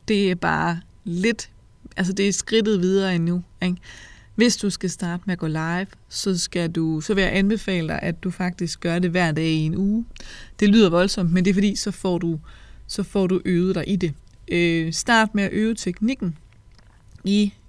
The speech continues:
lav en lukket gruppe, hvor det kun er dig, der er på. Øh,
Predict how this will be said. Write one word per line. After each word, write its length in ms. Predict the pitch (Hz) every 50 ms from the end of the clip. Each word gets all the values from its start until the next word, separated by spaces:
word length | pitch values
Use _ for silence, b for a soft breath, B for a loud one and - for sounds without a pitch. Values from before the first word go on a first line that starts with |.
| -
lav 260 | - 196 220 214 208 170
en 120 | 165 160
lukket 320 | 170 196 208 - 208 175
gruppe, 320 | - - - 247 233 226 185
hvor 160 | 165 175 175
det 160 | 170 180 -
kun 180 | - - 196 190
er 80 | 185
dig, 280 | 180 - 87 87 95 -
der 60 | -
er 280 | 92 - - - 165 156 - - - -
på. 220 | - 277 277 - - B B B B B B B B B B B B - -
Øh, 560 | - 196 196 190 180 170 170 170 175 170 160